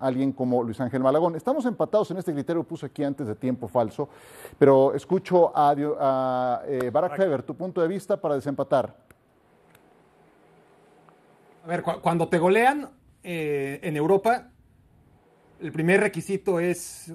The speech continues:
Speaker 2: jugar en Europa, ¿no? Eh, y, y eso es lo un-, el único portero mexicano en la historia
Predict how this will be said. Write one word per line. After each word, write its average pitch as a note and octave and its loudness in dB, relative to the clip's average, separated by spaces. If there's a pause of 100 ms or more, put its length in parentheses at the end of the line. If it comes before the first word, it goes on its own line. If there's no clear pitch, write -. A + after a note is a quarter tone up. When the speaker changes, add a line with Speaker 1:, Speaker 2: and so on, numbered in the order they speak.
Speaker 2:
jugar D3 0
en B2+ -8
Europa, A#2+ -10 (300)
¿no? F3 -6
Eh, G#2+ -10 (300)
y, D3 -6
y E3 6
eso F3+ 4
es E3 4
lo F3 6
un-, G3+ 4
el F#3 0
único A#3+ 2
portero G#3 -2
mexicano F3 -2
en C#3 -8
la C#3 -6
historia D#3 -4